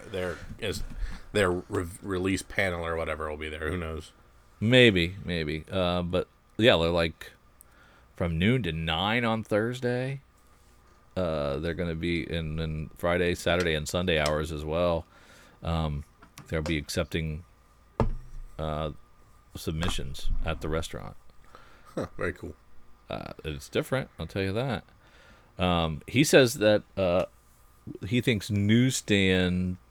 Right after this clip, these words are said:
Speaker 2: are the more desirable. If you're gonna get either a direct or a, or a newsstand, news de-, newsstands are more desirable because they were returnable.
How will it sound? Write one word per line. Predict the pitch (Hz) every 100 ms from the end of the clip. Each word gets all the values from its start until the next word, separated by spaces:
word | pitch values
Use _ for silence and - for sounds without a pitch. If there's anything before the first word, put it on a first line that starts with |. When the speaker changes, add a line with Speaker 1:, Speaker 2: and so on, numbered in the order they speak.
| - -
Speaker 2:
are | 90 92 90
the | 87
more | 87 95 90
desirable. | 85 80 90 85 104 110 120 123 123 - _ - - - - - -
If | -
you're | 104
gonna | 107
get | 98 98
either | 98 92
a | 82
direct | 85 85 90 - - - - -
or | 85 85
a, | 80 82 -
or | - 82
a | 78
newsstand, | 85 90 90 87 87 87 - -
news | 101 98 98
de-, | 92 - -
newsstands | 95 101 98 - - 92 87 87
are | 85
more | 87 90
desirable | 82 - 80 87 82 85 85
because | 82 82 82 82 78 - - - -
they | - 101
were | 104 87
returnable. | 78 - 147 117 - -